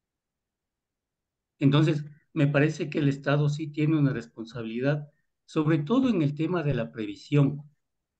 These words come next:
Y eso también habría que ver hasta qué punto y hasta qué, en qué escala se estudian las cosas. Me parece que sí ha habido una respuesta de la Secretaría de Gestión de Riesgos Nacional,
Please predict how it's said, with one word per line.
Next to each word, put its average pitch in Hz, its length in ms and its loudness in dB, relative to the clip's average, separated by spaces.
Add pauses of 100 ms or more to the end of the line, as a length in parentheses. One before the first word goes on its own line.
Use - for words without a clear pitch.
(320)
Y 147 220 4
eso 170 240 -2
también 143 380 4
habría 139 340 0
que 135 100 -12
ver 131 240 -12 (340)
hasta 147 380 -4
qué 185 120 0
punto 156 600 -4 (320)
y 135 200 2
hasta 139 340 -4
qué, - 160 -8
en 147 140 4
qué 160 100 0
escala 165 560 -2
se 135 140 -10
estudian 127 440 -6
las 127 160 -10
cosas. - 480 -12 (1500)
Me 139 160 4
parece 175 380 0
que - 100 -4
sí 147 140 -4
ha 170 40 2
habido 175 220 0
una 156 180 0
respuesta 165 460 -6
de 143 60 -2
la 135 80 -2
Secretaría 139 580 -2
de 131 400 -2
Gestión 147 340 0
de 139 80 4
Riesgos 143 400 0
Nacional, 135 640 -4